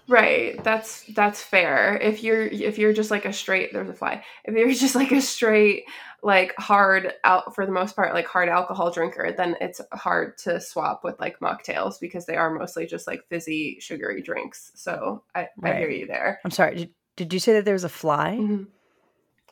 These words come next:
Speaker 1: What?
Speaker 2: Like a buzzing thing?
Speaker 1: Y-, yeah, like a flying insect.
Speaker 2: That is not what I was hearing. I was hearing, like, a squeaky toy.
Speaker 1: I don't know why you were hearing a squeaky toy.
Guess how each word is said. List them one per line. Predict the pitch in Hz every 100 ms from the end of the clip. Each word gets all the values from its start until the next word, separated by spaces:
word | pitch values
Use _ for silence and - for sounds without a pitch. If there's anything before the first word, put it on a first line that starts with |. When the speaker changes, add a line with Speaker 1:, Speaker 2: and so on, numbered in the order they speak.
| -
Speaker 1:
What? | 175 170
Speaker 2:
Like | 170
a | 165
buzzing | 156 160 226 233
thing? | 277 302 - -
Speaker 1:
Y-, | 208 -
yeah, | 220 214
like | 196
a | 202
flying | - 202 196 196 196
insect. | 196 - 185 - - - _ _ - - - - _ _ _ _ _ _
Speaker 2:
That | 202
is | 202 190
not | 262 -
what | 208
I |
was | 160 -
hearing. | 254 202
I | 156
was | -
hearing, | 240 233
like, | 180
a |
squeaky | - - 202 240 196
toy. | - - - - _ _ _ _ _ _ _ _ _ _ _ _ _ _ _ _ _
Speaker 1:
I | 202
don't | 208 247
know | 214
why | 190 131
you | 196
were | 101
hearing | 196 196 - 98
a |
squeaky | - - - -
toy. | - 53 117